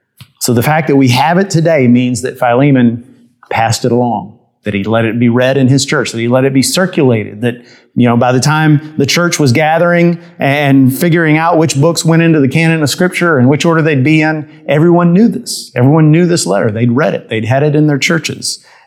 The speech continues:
Because, and why would he let that happen if he hadn't done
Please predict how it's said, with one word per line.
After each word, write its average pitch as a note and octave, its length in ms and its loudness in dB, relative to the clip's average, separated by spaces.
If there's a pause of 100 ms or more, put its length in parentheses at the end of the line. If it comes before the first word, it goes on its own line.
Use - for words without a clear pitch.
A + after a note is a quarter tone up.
(320)
Because, A#2+ 560 0
and A#2+ 180 2
why B2 160 0
would D3+ 140 2
he D3+ 120 4
let D3+ 180 0
that C#3+ 160 0
happen B2 320 -2
if G2+ 80 -10
he A2+ 100 -2
hadn't G#2+ 340 -4
done A#2 720 -4